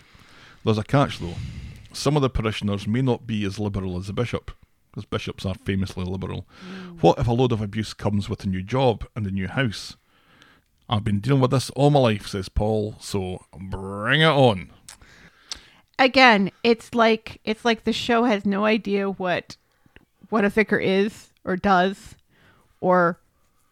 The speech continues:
Speaker 2: what organized religion is or does, because even the more liberal organized religions,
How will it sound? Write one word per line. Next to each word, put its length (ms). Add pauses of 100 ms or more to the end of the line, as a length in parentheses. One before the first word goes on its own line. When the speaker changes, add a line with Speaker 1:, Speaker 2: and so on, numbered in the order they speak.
(220)
Speaker 2:
what 300
organized 520
religion 440
is 420 (640)
or 220
does, 560 (640)
because 640 (2000)
even 280
the 100
more 300
liberal 640
organized 500
religions, 720